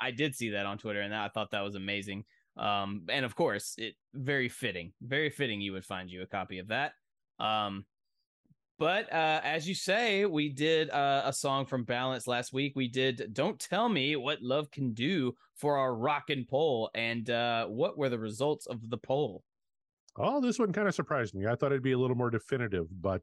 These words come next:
Speaker 2: uh, it was seventy-two point nine percent What Dreams Are Made Of, twenty-seven point one percent This Dream Is Over. Uh,
Speaker 1: Hmm.
Speaker 2: so, uh, maybe closer than what we've had lately.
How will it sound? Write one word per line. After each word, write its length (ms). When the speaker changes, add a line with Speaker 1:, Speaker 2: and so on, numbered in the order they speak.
Speaker 2:
uh, 400
it 80
was 160
seventy-two 680
point 360
nine 300
percent 520
What 260
Dreams 300
Are 60
Made 200
Of, 140
twenty-seven 520
point 160
one 140
percent 400
This 340
Dream 280
Is 160
Over. 380
Uh, 340
Speaker 1:
Hmm. 140
Speaker 2:
so, 440
uh, 200
maybe 220
closer 380
than 100
what 100
we've 140
had 240
lately. 540